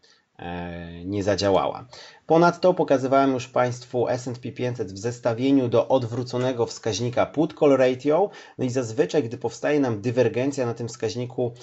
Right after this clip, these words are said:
dość dobrze, mm, ten odwrócony wskaźnik put call ratio wyłapuje nam szczyty na rynku. E, no oczywiście w, mm, maksymalne wartości tego wskaźnika, czyli w tym przypadku minimalne,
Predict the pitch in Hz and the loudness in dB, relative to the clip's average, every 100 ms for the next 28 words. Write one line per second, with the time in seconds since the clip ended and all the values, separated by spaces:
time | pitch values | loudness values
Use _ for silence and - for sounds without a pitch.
0 | - - 120 117 101 127 135 123 123 117 | -16 -2 2 2 4 2 2 2 0 0
1 | 76 104 107 104 101 101 101 101 101 101 | -2 -6 -4 -4 -4 -4 -2 -4 -4 -4
2 | 107 95 98 110 - 113 104 - 107 101 | -6 -6 -6 -8 -4 -4 -4 -6 -6 -6
3 | 95 - - 113 107 107 110 113 101 90 | -8 -8 -2 4 6 6 4 4 4 2
4 | - _ _ _ _ _ - - - - | -10 _ _ _ _ _ -16 -14 -16 -8
5 | 107 127 127 120 147 165 127 110 98 - | 2 6 6 4 2 2 4 2 -4 -8
6 | - 220 170 120 104 101 - 117 156 - | -4 -2 0 2 0 -2 -4 -4 -4 -10
7 | - - _ 117 120 139 160 160 147 143 | -20 -20 _ -4 -2 -4 -6 -6 -8 -6
8 | - 123 123 - 120 123 120 113 117 120 | -4 -4 -6 -10 -6 -4 -6 -6 -6 -6
9 | - 135 143 139 117 107 113 - 110 104 | -2 0 4 4 2 0 -2 -4 -4 -4
10 | 101 - - 98 120 123 113 101 95 - | -4 -6 -6 -4 -4 -4 -6 -6 -10 -12
11 | 98 - 104 107 - 110 139 147 127 120 | -14 -8 -6 -6 -6 0 4 4 4 2
12 | 120 117 | 0 -2